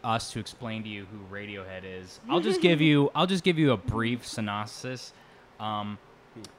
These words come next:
Speaker 1: they're, they're literally the most, they're, they're definitely the most influential rock band of the la-,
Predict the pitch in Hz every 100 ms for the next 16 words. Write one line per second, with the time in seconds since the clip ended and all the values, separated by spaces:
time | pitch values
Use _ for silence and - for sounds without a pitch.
0 | - - 123 180 196 196 185 - - -
1 | - - - - - - 135 139 196 196
2 | 160 151 147 139 135 123 117 117 120 110
3 | 127 123 127 123 - - - - 175 226
4 | 185 220 185 170 156 151 139 131 127 117
5 | 117 117 - 135 131 120 117 110 - 110
6 | 104 101 110 104 - 101 98 92 95 95
7 | 95 98 98